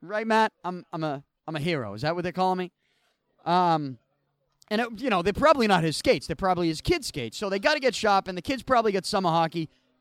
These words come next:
That's what happens here at Beantown Athletics. You know, there is, we'll help out a little bit. You know, if it's gonna help your kid win or actually go out in that ice,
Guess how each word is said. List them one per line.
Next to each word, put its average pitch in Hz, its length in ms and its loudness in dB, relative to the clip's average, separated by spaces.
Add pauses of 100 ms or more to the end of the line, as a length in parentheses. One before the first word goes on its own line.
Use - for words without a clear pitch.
(500)
That's 285 260 4
what 285 160 4
happens 208 380 -2
here 196 160 -2
at 160 100 -4
Beantown 175 440 -6
Athletics. 151 640 -8 (360)
You 175 100 -10
know, 170 120 -8
there 208 260 -2
is, - 480 -6
we'll 269 800 -6
help 285 280 0
out 226 220 4
a 202 80 -4
little 208 240 -2
bit. 127 260 -10 (420)
You 165 80 -8
know, 170 260 -4
if 151 80 -20
it's - 80 -14
gonna 202 140 -4
help 214 180 -4
your 185 80 -10
kid 185 360 -4 (160)
win 127 460 -4 (320)
or 165 140 -4
actually 180 340 -4
go 170 220 0
out 160 160 2
in 143 80 -8
that 131 160 -4
ice, - 380 -10